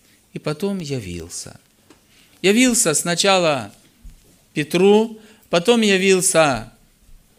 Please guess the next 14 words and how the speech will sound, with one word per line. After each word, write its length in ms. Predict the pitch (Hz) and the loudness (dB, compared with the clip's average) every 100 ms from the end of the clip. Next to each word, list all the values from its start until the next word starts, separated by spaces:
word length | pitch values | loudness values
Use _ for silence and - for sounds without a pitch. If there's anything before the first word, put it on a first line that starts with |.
| _ | _
апостолам, 1000 | - 160 165 165 156 160 175 180 196 202 - - _ _ - | -4 -4 2 2 4 2 2 0 0 -4 -10 -20 _ _ -8
а 100 | 139 | -6
потом 360 | 165 160 208 | -4 -2 0
явился, 760 | 202 196 220 220 214 196 196 185 - _ _ _ _ _ _ _ | 0 2 2 2 2 2 2 -2 -14 _ _ _ _ _ _ _
пятьсот 500 | 175 175 - 254 247 | -4 0 0 0 -2
человек 540 | - 240 226 226 220 208 | -2 -2 -4 -2 -4 -4
вместе 500 | 208 196 139 - 147 | -4 -2 -4 -4 -6
были, 240 | 139 131 | -6 -6
верующих, 680 | 139 208 185 135 127 - 156 | -4 -2 -2 -4 -6 -6 -4
собраны, 640 | - 214 180 131 110 85 - - - _ - | -2 -2 -2 -4 -8 -10 -18 -20 -20 _ -8
и 80 | |
воскресшего 840 | 156 202 - 247 254 - - 196 196 | -2 0 0 2 2 0 0 -2 -4
Христа 480 | 190 185 - 185 | -4 -2 -2 -2
видели. 680 | 143 170 220 170 151 113 87 | -2 0 0 0 -2 -4 -10